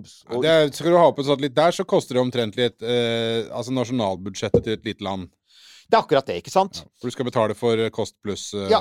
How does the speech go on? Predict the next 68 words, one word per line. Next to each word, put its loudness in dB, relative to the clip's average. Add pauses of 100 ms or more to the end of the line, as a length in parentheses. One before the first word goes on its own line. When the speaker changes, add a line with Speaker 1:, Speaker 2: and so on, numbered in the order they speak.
(160)
Speaker 1:
kontrakten -8
Speaker 2:
det 2
er 4
Speaker 1:
og -10
så -12
Speaker 2:
akkurat 0
det, -6
Speaker 1:
videre, -4
ja. -4
Speaker 2:
ikke -14
sant? -2
Så -2
der, 4
Speaker 1:
Mm. -14
Speaker 2:
der, 4
så -10
der 6
er 2
vi -6
med, -6
det, -2
det -6
er 0
ikke -6
aktuelt -6
i -12
gang. 0 (420)
Så, 2
så -6
det -2
er 2
ganske -6
smart, -2
og 0
i -12
tillegg -2
så, 2 (300)
og 2
da 6
har 2
du -6
selvfølgelig, -6
hvis -6
du -12
vil -4
ha -6
en -8
satellitt -12
i, -8
en, -8
en -4
liten -10
satellitt -6
i -8
din -6
egen 0
bane, 2 (340)
så -8
kan -2
du 4
bli -2
med -6
på -6
en -4
såkalt -2
rideshare 0
med, -4
med -8